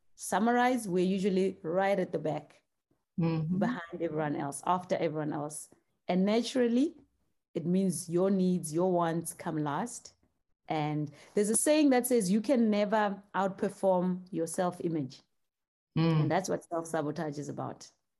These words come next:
Speaker 2: Wow. And, and it's so true because, you know, s-, uh, everyone mimics from the time we were little. That's how we learned. We mimic what we were, uh, exposed to.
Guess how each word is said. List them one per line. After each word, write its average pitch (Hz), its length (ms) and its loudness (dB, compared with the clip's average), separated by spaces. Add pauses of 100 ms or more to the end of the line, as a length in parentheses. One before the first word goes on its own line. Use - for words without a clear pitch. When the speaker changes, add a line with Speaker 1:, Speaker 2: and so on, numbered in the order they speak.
(180)
Speaker 2:
Wow. 151 400 -2 (840)
And, 220 280 4
and 233 180 8
it's 226 200 4
so 269 160 6
true 240 540 4
because, 175 420 0
you 180 100 2
know, 156 320 4
s-, - 280 -8
uh, 170 80 0 (440)
everyone 151 760 2 (220)
mimics 175 840 2 (200)
from 165 220 2
the 160 80 4
time 170 240 4
we 151 80 2
were 160 100 0
little. 190 320 4
That's 170 220 2
how - 100 2
we 156 140 0
learned. 160 640 0
We 160 140 2
mimic 160 480 2 (580)
what 143 420 0
we 139 400 -2
were, 139 480 -2
uh, 151 60 -4 (100)
exposed 185 640 0
to. 143 280 0